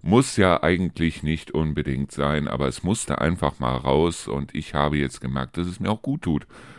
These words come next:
wenn es mal rauskommt. Ich weiß nicht, ob es euch gut tut, wenn ihr den Scheiß anhören müsst, aber mir tut's zumindest gut. Ja, und draußen, wie gesagt, liegt Schnee. Es hat also über Nacht, gestern Nachmittag hat's angefangen zu schneien.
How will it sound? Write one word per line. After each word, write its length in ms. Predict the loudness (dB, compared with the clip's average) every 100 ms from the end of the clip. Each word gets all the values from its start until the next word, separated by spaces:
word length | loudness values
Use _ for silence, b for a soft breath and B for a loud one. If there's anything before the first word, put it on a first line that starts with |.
| B
wenn 280 | 2 2 2
es 240 | -2 -6 -4
mal 140 | -4
rauskommt. 500 | -4 -6 -6 -8 -8
Ich 140 | -6
weiß 200 | -4 -2
nicht, 180 | -4 -6
ob 120 | -6
es 200 | -8 -6
euch 300 | 0 0 0
gut 240 | -4 -4 -2
tut, 300 | -4 -4 -2
wenn 120 | -4
ihr 140 | -2
den 180 | -4 -6
Scheiß 380 | -6 -6 -6 -4
anhören 480 | -2 0 2 0 0
müsst, 300 | -4 -6 -16 B B B
aber 220 | -2 0 0
mir 240 | 0 -2
tut's 340 | -4 -6 -6
zumindest 440 | -8 -4 -2 -4 -6
gut. 320 | -8 -8 -4
Ja, 180 | -2 -2 -2
und 340 | -4 -4 -6
draußen, 540 | 0 0 0 -2 -4 B B B -4
wie 220 | -2 0
gesagt, 560 | -2 -2 -4 -4 -10 -12
liegt 400 | -6 -4 -6 -16 -14
Schnee. 460 | -10 -4 0 0
Es 220 | -2 -6 -4
hat 220 | -4 -2
also 340 | -2 -2 -4
über 300 | -4 -4 -4
Nacht, 340 | -2 -4 -4 0
gestern 400 | 0 2 -2 -2
Nachmittag 480 | -4 -4 0 0
hat's 220 | 0 -2 -2
angefangen 480 | -2 -4 -4 -6
zu 160 | -6 -10
schneien. 380 | -4 -2 -2